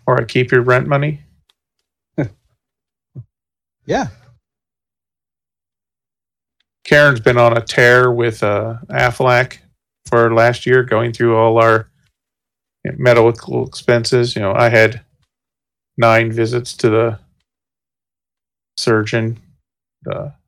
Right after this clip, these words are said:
Speaker 1: for my ankle, and, you know, we've gotten checks for, like, seven hundred fifty, six fifty, five hundred <laughs> for all these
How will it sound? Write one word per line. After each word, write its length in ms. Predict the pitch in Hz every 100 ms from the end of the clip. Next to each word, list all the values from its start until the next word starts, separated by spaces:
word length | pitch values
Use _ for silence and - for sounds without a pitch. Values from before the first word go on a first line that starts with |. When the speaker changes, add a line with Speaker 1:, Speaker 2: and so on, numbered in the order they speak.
| _ _ -
Speaker 1:
for 180 | 120
my 340 | 123 120 123 123 _
ankle, 580 | - 127 120 117 123 135 -
and, 180 | - - _ _ _ _ _ _ _ _ -
you 80 | -
know, 160 | 143 156
we've 160 | 135 -
gotten 340 | 120 - 123
checks 300 | - 117 113
for, 160 | 123 113
like, 200 | 107 -
seven 280 | - 170 170
hundred 180 | 170
fifty, 640 | 151 165 151 175 156 151 143
six 260 | - 156 -
fifty, 480 | 147 151 - 147 147
five 320 | 143 151 151
hundred 720 | 143 147 143 143 139 139 139 - _ 165 -
<laughs> 360 | _ _ _ -
for 100 | 117
all 160 | 120
these 380 | 120 123 113 -